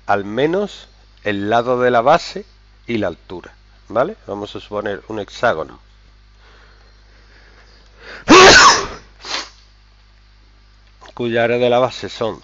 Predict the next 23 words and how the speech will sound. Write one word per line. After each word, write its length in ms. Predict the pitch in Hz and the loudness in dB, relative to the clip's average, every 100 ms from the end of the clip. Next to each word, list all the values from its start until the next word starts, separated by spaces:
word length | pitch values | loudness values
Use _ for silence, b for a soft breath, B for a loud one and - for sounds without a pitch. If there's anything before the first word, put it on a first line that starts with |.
| - | -8
cinco 320 | 127 120 127 | -8 -6 -8
centímetros 920 | - 117 - 147 170 160 180 190 - - _ - - B B B - - - _ - _ - _ _ _ - _ _ _ _ - - - | -8 -10 -6 -4 -4 -4 -8 -12 -18 -20 _ -20 -20 B B B -20 -20 -20 _ -20 _ -20 _ _ _ -20 _ _ _ _ -20 -20 -12
y 120 | 127 | -10
cuya 240 | 120 120 117 | -6 -2 -4
altura 440 | - 123 127 123 | -4 -8 -2 -2
es 240 | 151 - - | -2 -8 -2
<coughs> 2500 | - - 466 - - _ - _ _ - _ _ _ _ - - _ - - - - - - - - - | 4 4 2 -8 -20 _ -20 _ _ -20 _ _ _ _ -20 -20 _ -20 -20 -20 -20 -20 -20 -20 -20 -12
diez 280 | 123 131 - | -2 -2 -2
centímetros. 920 | 113 90 - 87 71 - - - - - B B B B - - - | -12 -12 -14 -14 -14 -18 -20 -20 -20 -20 B B B B -20 -20 -14
Y 100 | 123 | -8
vamos 320 | 117 113 113 123 | -6 -6 -8 -10
a 40 | |
usar 260 | 110 120 113 | -4 -4 -2
el 80 | |
método 500 | 113 127 139 143 127 | -4 -6 -4 -6 -6
del 340 | 127 151 190 220 | -4 -2 -2 -8
divide 440 | 110 110 98 117 120 | -16 -14 -10 -8 -6
y 20 | |
vencerás. 680 | 113 104 - 80 65 - - | -6 -8 -10 -10 -12 -16 -20
Primero 440 | - 110 110 135 151 | -16 -8 -4 -4 -4
tenemos 340 | 147 143 139 | -6 -6 -8
que 160 | - 123 | -8 -6
calcular 560 | 120 - 123 143 208 | -6 -6 0 0 0